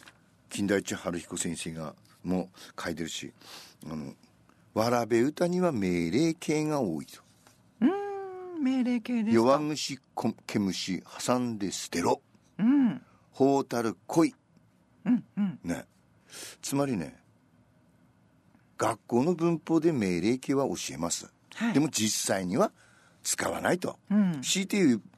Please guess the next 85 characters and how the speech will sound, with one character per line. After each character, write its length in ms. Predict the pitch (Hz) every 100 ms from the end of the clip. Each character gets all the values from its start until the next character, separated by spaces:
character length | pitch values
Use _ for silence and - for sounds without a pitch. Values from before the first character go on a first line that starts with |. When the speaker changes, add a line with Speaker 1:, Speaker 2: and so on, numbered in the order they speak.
| -
Speaker 1:
言 160 | 107 95
え 40 |
ば 100 | 82
で 100 | -
す 140 | -
ね、 180 | 78 117 - - - -
間 220 | - 117 104
接 240 | 101 110
話 80 | 110
法 140 | 123
の 180 | 139 139 - _ -
場 160 | 92
合 100 | 90
で、 100 | 90
例 140 | 90 85
え 40 | 98
ば、 120 | 101 - - - -
パ 140 | -
ー 60 | 110
チ 220 | - -
ー 20 | 113
な 120 | 110
ど 100 | 107
の 80 | 107
席 180 | -
で、 160 | 82 80 - - -
「た 100 | -
だ 100 | -
い 60 | 170
ま 80 | -
幹 200 | - 143
事 100 | 143
の 60 |
方 220 | 139 113 -
か 80 |
ら 120 | 85 82
私 360 | 85 - -
に 80 | 131
何 160 | 107 156
か 100 | 151
喋 300 | - - -
れ 80 |
と 100 | 131
い 80 | 156
う 40 | 101
こ 100 | 120
と 80 |
で、 260 | 104 85 - - - -
立 140 | - -
ち 80 | 87
上 60 |
が 80 | 82
り 80 | 82
ま 80 | 82
し 80 |
た」 180 | - - -
な 120 | 110
ど 120 | 127 151
と 140 | 156
い 40 |
う 20 | 135
よ 140 | 139
う 20 |
な 100 | 151
場 280 | 143 98 82
合 100 | 110
ぐ 140 | 143 156
ら 80 |
い 40 | 170
し 60 |
か 160 | - - -
使 180 | - -
わ 120 | -
な 100 | -
い。 100 | - -
Speaker 2:
う 40 | 208
ん。 260 | 190 165 -
Speaker 1:
あ 80 | 120
と 120 | 151
は 80 | 190
飼 180 | - 123
い 80 | 113
犬 160 | 110
に、 160 | 127 - _ _ _ _
「便、 240 | 165 156